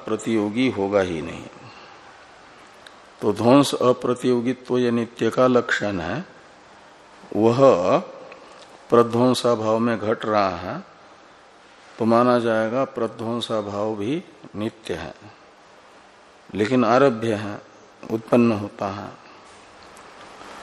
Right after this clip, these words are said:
तो जो नित्य वस्तु है वह आरभ्य नहीं होगी, ये नहीं कहा जा सकता। इसमें कोई विरोध नहीं है। देखा जा रहा है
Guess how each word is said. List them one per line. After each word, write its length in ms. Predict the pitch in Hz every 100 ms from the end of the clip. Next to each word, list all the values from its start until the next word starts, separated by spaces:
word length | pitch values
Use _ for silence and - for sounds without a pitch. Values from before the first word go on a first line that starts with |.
| - - - - -
तो 120 | 117 107
जो 180 | 131 127
नित्य 420 | 110 110 - 143
वस्तु 540 | 127 127 - - 143
है 480 | 123 127 135 135 - -
वह 320 | 107 113 107 - 101
आरभ्य 540 | 104 110 117 110 110
नहीं 400 | 98 95 101 143
होगी, 480 | 123 127 127 139 147 - - - - - - - - - - - _ - - - - - - - - - - - - - - - - 110
ये 140 | 131
नहीं 180 | 123 123
कहा 260 | 104 101
जा 180 | 92 90
सकता। 520 | - 85 - - - - - - - - - - - - - - - - - - -
इसमें 340 | - 104 120 131
कोई 240 | 131 123
विरोध 360 | 113 117 135 135
नहीं 280 | 127 120 101
है। 200 | - 95
देखा 340 | 110 117 123
जा 200 | 113 110
रहा 240 | 110 113 104
है 260 | 104 139